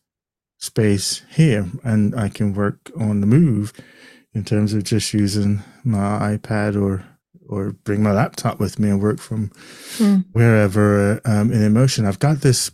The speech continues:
Speaker 1: some plans to build a tree desk.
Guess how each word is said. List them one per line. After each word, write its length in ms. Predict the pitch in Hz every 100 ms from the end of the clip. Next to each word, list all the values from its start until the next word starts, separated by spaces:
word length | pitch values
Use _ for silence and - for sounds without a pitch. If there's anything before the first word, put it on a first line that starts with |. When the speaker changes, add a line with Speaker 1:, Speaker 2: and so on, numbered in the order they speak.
| -
Speaker 1:
some 220 | - 117
plans 540 | - - 135 135 127 -
to 140 | 110
build 720 | 98 - 127 104 95 117 120 - _ _ _ _ _ -
a 80 | 104
tree 360 | - 156 160
desk. 540 | 117 98 - - -